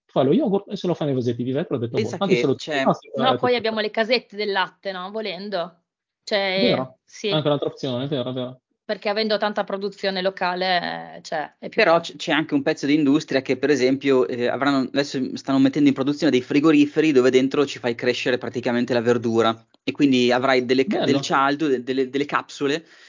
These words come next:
Speaker 2: dove semplicemente loro ti vendono le capsule con i semi dentro,
Speaker 1: Sì.
Speaker 2: ehm, idroponico, quello che è, hai un, di fatto hai una specie di piccolo forno a microonde, un frigo in casa tua
Speaker 1: Sì.
Speaker 2: e ti cresci l'insalata dentro casa, perché dentro
Speaker 1: Sì,
Speaker 2: lì
Speaker 1: sì.
Speaker 2: ci mette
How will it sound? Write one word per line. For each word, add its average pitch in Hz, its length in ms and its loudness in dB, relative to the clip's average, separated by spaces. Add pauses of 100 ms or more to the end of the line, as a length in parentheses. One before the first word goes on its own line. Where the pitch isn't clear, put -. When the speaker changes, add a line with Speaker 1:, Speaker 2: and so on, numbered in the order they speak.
(120)
Speaker 2:
dove 139 200 -2
semplicemente 143 760 0
loro 156 220 2
ti 151 100 -6
vendono 135 240 2
le 131 80 2
capsule 139 360 -4
con 135 140 -2
i 139 60 2
semi 139 380 2
dentro, 120 600 0
Speaker 1:
Sì. - 60 -2
Speaker 2:
ehm, 113 680 0
idroponico, 120 680 0
quello 131 220 2
che 156 160 2
è, 165 140 2 (200)
hai 160 160 2
un, 160 140 2
di 165 120 -6
fatto 180 300 -2
hai 139 60 0
una 147 80 0
specie 170 260 -4
di 139 80 -2
piccolo 147 300 2
forno 147 220 -2
a - 20 2
microonde, 135 480 4
un 123 100 0
frigo 123 360 0
in 117 120 0
casa 120 340 -2
tua 165 420 0
Speaker 1:
Sì. - 200 -20
Speaker 2:
e 196 100 -2
ti 214 120 -2
cresci - 300 2
l'insalata 147 440 2
dentro 127 260 -2
casa, 117 360 -2
perché 135 260 -2
dentro 151 300 2
Speaker 1:
Sì, - 60 4
Speaker 2:
lì - 60 4
Speaker 1:
sì. 285 60 4
Speaker 2:
ci 175 60 2
mette 135 300 0